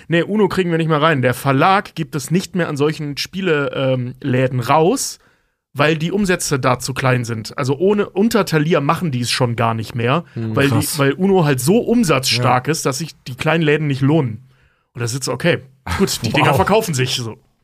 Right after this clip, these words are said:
Speaker 2: Muss ich sagen, ja, ich hab auch mal das letzte Uno-Spiel, was ich gekauft hab, war kurz vorm, äh, Griechenland-Urlaub. So am Airport hab ich das noch gekauft, damit wir für den Urlaub
Speaker 1: Ja.
Speaker 2: kurz ein Kartenspiel halt haben.
Speaker 1: Ja, wir haben für, äh, für auf Tour haben wir auch ein Uno-Spiel.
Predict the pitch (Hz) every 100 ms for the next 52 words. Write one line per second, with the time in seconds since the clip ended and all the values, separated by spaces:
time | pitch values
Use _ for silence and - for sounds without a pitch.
0 | _ _ _ _ _ _ - 131 127 127
1 | 131 160 151 117 147 175 120 - 160 180
2 | 135 120 - 127 - 143 143 160 - 156
3 | 131 131 131 165 151 139 147 131 131 131
4 | 143 - - 143 139 139 117 123 123 120
5 | - 165 160 113 110 - 123 117 110 120
6 | 151 196 202 208 - 185 147 135 135 131
7 | 127 113 - 110 104 127 127 135 143 120
8 | 139 165 202 170 175 - 151 175 - 131
9 | 123 110 101 98 101 107 123 117 160 -
10 | 131 - 135 120 - 135 156 185 180 180
11 | 135 123 120 - 117